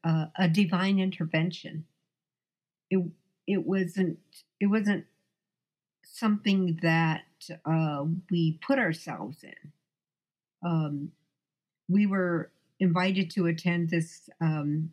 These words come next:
gathering or gathering of, um,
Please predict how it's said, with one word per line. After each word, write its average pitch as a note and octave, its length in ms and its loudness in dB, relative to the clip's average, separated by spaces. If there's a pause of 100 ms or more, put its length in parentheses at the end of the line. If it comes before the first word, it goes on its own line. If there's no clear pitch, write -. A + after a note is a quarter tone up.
gathering F3+ 640 0
or D#3 280 -4 (800)
gathering F3+ 680 0
of, E3 320 0 (180)
um, D#3 540 -2